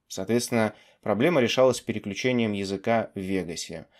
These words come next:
Поэтому я тебе очень рекомендую использовать английские версии программ, и в этом видео все скрины на английском языке по этой причине,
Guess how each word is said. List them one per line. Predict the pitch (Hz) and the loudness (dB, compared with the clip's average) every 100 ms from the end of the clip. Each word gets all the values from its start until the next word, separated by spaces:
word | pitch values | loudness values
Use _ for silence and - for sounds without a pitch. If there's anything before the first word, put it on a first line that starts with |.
| - _ | -20 _
Поэтому | 131 135 143 | 4 4 4
я | 135 175 | 4 4
тебе | 185 143 | 6 6
очень | 135 - | 4 2
рекомендую | 117 117 117 110 101 | -2 0 0 2 0
использовать | 95 - 101 92 87 | -2 -2 -2 -2 -4
английские | 98 98 95 - 110 | -4 -4 -4 -4 0
версии | 113 110 123 | 0 0 -2
программ, | 120 139 170 202 | 0 4 6 6
и | - 113 107 | 4 -4 -2
в | 104 | 2
этом | 113 113 98 | 0 0 -4
видео | 113 165 120 | -2 0 -2
все | 98 120 123 | -2 -4 -4
скрины | - 98 110 | -4 -4 -2
на | 107 | -4
английском | 87 92 98 - 104 | -4 -6 -6 -6 -4
языке | 110 113 180 | -2 0 -2
по | 185 | 2
этой | 104 113 113 | 2 2 -2
причине, | - 98 - 87 78 | -4 -6 -6 -10 -12